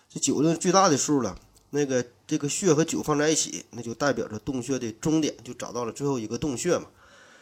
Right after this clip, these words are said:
那分析是啥意思呢？分的就是分开、分离、拆分、分割吧。那析呢？析这就是木头的木加上一斤二斤，二，一斤二斤的这个斤字儿哈。这个斤字儿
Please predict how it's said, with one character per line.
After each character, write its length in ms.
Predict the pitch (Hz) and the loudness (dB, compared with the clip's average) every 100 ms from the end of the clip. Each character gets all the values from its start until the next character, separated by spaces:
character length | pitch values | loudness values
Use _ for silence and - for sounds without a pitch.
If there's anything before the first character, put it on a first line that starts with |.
| _ - | _ -2
那 100 | 165 | 0
分 280 | - 233 | 4 4
析 160 | 214 147 | 4 0
是 100 | 139 | 0
啥 220 | - 104 | 0 0
意 100 | 123 | -2
思 80 | 120 | -4
呢？ 140 | 98 101 | -8 -6
分 220 | 143 139 | -4 0
的 100 | 147 | 0
就 80 | 123 | -2
是 140 | 135 | -4
分 240 | 147 151 | 0 0
开、 200 | 143 135 | 2 0
分 220 | 127 147 123 | 0 -2 -2
离、 160 | 123 | -6
拆 260 | - 143 143 | -2 0 0
分、 200 | 139 113 | -2 -4
分 260 | - 147 | 0 0
割 200 | 139 117 | 2 0
吧。 200 | 98 101 - _ _ _ - - - - - - | 0 -6 -12 _ _ _ -20 -20 -20 -20 -10 0
那 80 | |
析 380 | 160 - 160 156 | 4 4 4 6
呢？ 200 | 160 165 | 6 4
析 380 | - - - 127 | 0 -2 -2 -2
这 120 | 139 | -4
就 120 | 123 123 | -6 -6
是 220 | 135 131 | -4 -4
木 200 | 151 151 | -4 -2
头 100 | 135 | -2
的 100 | 123 | -2
木 180 | 156 131 | -2 0
加 180 | 123 113 | -2 0
上 180 | 127 | -4
一 120 | 139 131 | -6 -10
斤 180 | 120 | -6
二 140 | 123 127 | -4 -4
斤， 220 | 113 113 - _ _ | -6 -12 -18 _ _
二， 120 | 135 123 | -10 -10
一 140 | 135 | -6
斤 120 | 131 | -2
二 100 | 135 | -2
斤 160 | 120 113 | -2 -8
的 80 | 120 | -8
这 60 | |
个 100 | 123 | -8
斤 300 | 120 127 98 | -6 -6 -6
字 80 | 92 | -10
儿 80 | 92 | -12
哈。 140 | 104 _ _ | -14 _ _
这 160 | 151 185 | -6 -2
个 100 | 180 | 0
斤 300 | - 135 127 | 2 0 2
字 60 | 160 | 4
儿 240 | 147 | 4